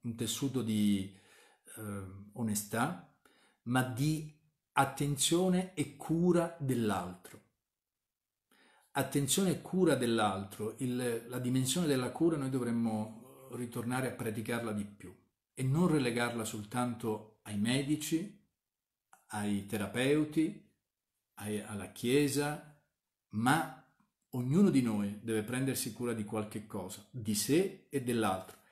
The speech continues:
sapendo che io cresco, nasco da una relazione e vivo e cresco in una relazione, nelle relazioni che costruisco. Quindi prendermi cura dell'altro vuol dire, pensate,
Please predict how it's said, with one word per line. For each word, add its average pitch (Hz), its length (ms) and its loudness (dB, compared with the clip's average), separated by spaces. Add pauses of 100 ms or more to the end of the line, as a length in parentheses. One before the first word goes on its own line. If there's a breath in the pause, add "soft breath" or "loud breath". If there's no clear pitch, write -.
(160 soft breath)
sapendo 185 540 6
che - 120 2
io 160 460 6 (480)
cresco, 147 600 6
nasco 131 580 0
da 110 120 2
una 107 180 0
relazione 120 920 -2 (200 loud breath)
e 120 120 -4
vivo 117 600 2
e 101 140 -2
cresco 135 800 4 (360 loud breath)
in 127 200 4
una 131 200 4
relazione, 110 680 0
nelle 117 280 2
relazioni 117 480 -2
che 113 120 -4
costruisco. 101 680 -10 (360)
Quindi 165 320 6
prendermi 170 600 4
cura 160 220 2
dell'altro 113 680 -2
vuol 127 260 0
dire, 104 420 -2
pensate, 127 720 -4